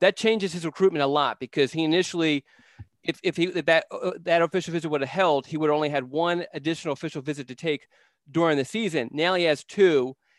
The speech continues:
He does have three schools that are in that six that he hasn't officially visited, which is gonna be really interesting. He wants to take a bunch of visits during the season. The season's gonna be a lot harder because he goes to a school, Saint,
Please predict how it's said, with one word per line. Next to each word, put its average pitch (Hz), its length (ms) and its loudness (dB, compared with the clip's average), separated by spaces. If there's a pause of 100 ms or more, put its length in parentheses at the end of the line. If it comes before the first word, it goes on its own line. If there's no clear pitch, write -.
(140)
He 147 100 -2
does 175 220 4
have 170 160 4
three 170 320 -2
schools 156 640 0 (580)
that 147 160 2
are 143 60 0
in 165 180 -2
that 147 180 2
six 143 340 -4
that 139 140 -2
he 143 140 -6
hasn't 151 420 0
officially 143 420 -4
visited, 127 440 -2 (100)
which 143 280 -6
is 156 80 -6
gonna 190 140 2
be 180 100 0
really 175 260 0
interesting. 156 380 -4
He 147 80 0
wants 180 180 2
to 175 60 -8
take 175 140 -2
a 147 40 -6
bunch 170 320 2
of 185 80 -4
visits 160 400 -2
during 175 240 0
the 202 80 2
season. 196 460 -4 (500)
The 147 80 -4
season's 240 360 -2
gonna 214 120 4
be 196 60 2
a 196 80 4
lot 185 160 4
harder 170 340 2
because 147 640 0 (160)
he 151 80 -10
goes 165 240 -2
to 165 80 -4
a 151 40 -4
school, 156 260 -6
Saint, 151 300 -4